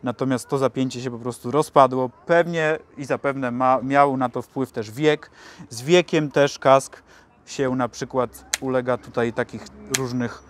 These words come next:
no, rozchodzi się ta cała struktura, skorupa, wygniatają się gąbki, które już tutaj praktycznie są bardzo twarde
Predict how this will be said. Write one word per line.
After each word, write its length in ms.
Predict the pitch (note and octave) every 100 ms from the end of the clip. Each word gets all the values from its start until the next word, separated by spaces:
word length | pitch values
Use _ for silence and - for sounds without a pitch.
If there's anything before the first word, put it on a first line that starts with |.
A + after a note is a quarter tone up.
| - - - -
no, 160 | A3 -
rozchodzi 460 | F3+ G3 - G#3 F#3
się 120 | F3+
ta 120 | E3
cała 260 | D3+ D#3+ D3+
struktura, 680 | - - D#3 - D#3+ D#3+ -
skorupa, 800 | - - E3 D#3 - C#3+ C#3 -
wygniatają 1040 | B2 C#3+ E3+ E3 D#3+ D3 D3 C3+ C#3+ C#3+ C3+
się 140 | -
gąbki, 460 | C3+ C3+ C3 - A#2+
które 280 | - B2 B2
już 160 | A#2+
tutaj 220 | - B2+
praktycznie 580 | A#2+ B2 - B2 C#3 B2+
są 440 | - B2 A#2+ A#2 A2+
bardzo 300 | C#3+ C3+ C3
twarde 460 | - C3+ C3 C3